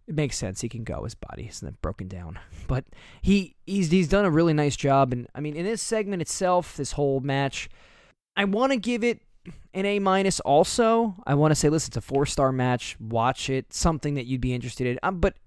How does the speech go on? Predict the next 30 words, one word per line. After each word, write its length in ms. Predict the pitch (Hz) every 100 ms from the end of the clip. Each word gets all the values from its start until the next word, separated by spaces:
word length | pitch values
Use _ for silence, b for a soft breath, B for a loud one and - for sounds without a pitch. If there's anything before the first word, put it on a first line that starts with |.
| _
it's 180 | - -
more 240 | 233 294 302
like 200 | 262 165
a 20 |
B 240 | - 170
plus, 500 | - - 139 151 -
again, 260 | 139 151 139
'cause 120 | 135
I 60 | 143
was 160 | 135 -
in 160 | 170 220
the 140 | 214
audience 420 | 196 190 196 190
and 80 | 156
I 40 | 127
was 180 | 120 117
never 400 | 135 147 151 -
able 300 | 147 131 -
to 100 | 117
truly 400 | - 139 139 135
get 220 | 123 110
into 400 | 123 147 180 175
it, 120 | 175
even 240 | - 131 120
though 140 | 107
I, 80 | 101 -
I 80 | 98
love 240 | 95 113
Hangman. 360 | 127 131 135 131
So 160 | 131